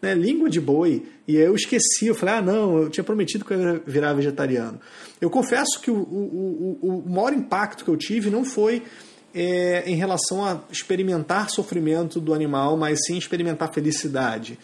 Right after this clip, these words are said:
Então, tem um vídeo também bastante famoso na internet em que vacas são liberadas depois de um inverno,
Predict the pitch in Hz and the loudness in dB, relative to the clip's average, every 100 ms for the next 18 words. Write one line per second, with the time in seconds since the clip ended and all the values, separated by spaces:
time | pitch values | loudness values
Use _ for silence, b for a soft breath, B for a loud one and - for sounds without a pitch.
0 | B B B 135 120 135 143 147 170 175 | B B B -8 -4 0 0 0 0 0
1 | 151 160 156 156 147 139 170 - 156 143 | 0 0 0 2 0 0 -4 -2 0 0
2 | 143 147 151 175 185 202 - 190 - 175 | 0 -2 -2 -2 -2 -4 -4 -6 -4 -4
3 | 180 B B B 127 147 175 - 170 - | -4 B B B -4 0 0 0 -2 0
4 | 165 151 151 139 147 156 147 135 139 147 | 0 0 2 2 4 2 2 0 2 0
5 | 143 143 131 127 139 151 143 143 139 | 0 0 -2 0 0 0 -2 -2 -4